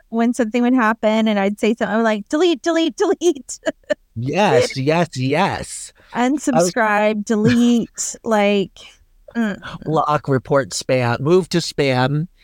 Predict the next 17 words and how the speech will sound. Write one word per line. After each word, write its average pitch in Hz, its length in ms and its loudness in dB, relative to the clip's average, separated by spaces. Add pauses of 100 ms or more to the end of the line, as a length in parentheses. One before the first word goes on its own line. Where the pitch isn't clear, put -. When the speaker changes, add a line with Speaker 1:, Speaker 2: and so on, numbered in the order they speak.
(160)
Speaker 1:
<laughs> 294 80 -4 (260)
Speaker 2:
Um, 139 540 0 (420)
no, 214 200 2
I 190 140 0
was 208 140 2
sharing 240 320 0
with 233 140 2
someone 185 300 0
this 165 200 -2
morning 147 560 0
that, 120 320 -2
you 135 140 0
know, 117 320 0
it's, - 540 -2 (480)
uh, 127 180 0 (160)
you 160 180 0
know, 131 80 -2